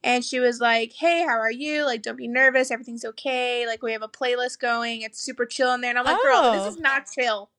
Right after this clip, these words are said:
Speaker 1: Like
Speaker 2: <laughs> Jacob's not with you at that point, is he?
Speaker 1: No, he's still with me, and
Speaker 2: Okay.
Speaker 1: she's talking to both of us. Like, she's asking if we have any last-minute questions. Like, she was very, very attentive and, like, really good bedside manner. Um, and then she,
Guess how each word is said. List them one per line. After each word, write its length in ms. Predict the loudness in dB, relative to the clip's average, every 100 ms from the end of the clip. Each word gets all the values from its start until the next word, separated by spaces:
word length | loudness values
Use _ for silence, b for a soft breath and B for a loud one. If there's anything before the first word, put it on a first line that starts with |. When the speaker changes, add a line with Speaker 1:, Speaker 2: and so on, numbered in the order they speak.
| -6
Speaker 1:
Like 160 | -4 2
Speaker 2:
<laughs> 800 | 0 0 -20 _ _ -20 -14 -2
Jacob's 380 | 0 2 2 2
not 120 | 0
with 160 | 0
you 200 | 2 2 2
at 140 | -2 0
that 180 | -2 -2
point, 200 | -6 -4
is 100 | -4
he? 200 | -6 -10 _ _
Speaker 1:
No, 140 | -2 0
he's 180 | -2 -4
still 180 | -4 -2
with 140 | -2
me, 120 | 0
and 80 | -2
Speaker 2:
Okay. 160 | 0 -2
Speaker 1:
she's 160 | -4
talking 260 | -6 -6 -6
to 60 | -4
both 200 | -4 -2
of 60 | -2
us. 240 | -2 -2
Like, 120 | -6
she's 140 | -6 -4
asking 540 | -4 -4 -10 -14 -14
if 100 | -12
we 80 | -8
have 100 | -8
any 160 | -8
last-minute 400 | -8 -8 -8 -18
questions. 300 | -4 -2 0
Like, 140 | 0 0
she 100 | 0
was 160 | -2
very, 480 | -4 -6 4 6 6
very 320 | 4 0 2
attentive 480 | -2 -4 -10 -6 -6
and, 80 | -6
like, 200 | -8 -10 _ -10
really 220 | -6 -4
good 160 | -6 -4
bedside 340 | -4 -4 -8
manner. 420 | -10 -10 -8 -8 -14 B B B B -2
Um, 560 | 2 2 0 -6 -14 _ _ _ _ _ _ -20 -12
and 520 | -2 0 -2 -6 -12 -8
then 220 | -4 -4
she, 200 | -6 -10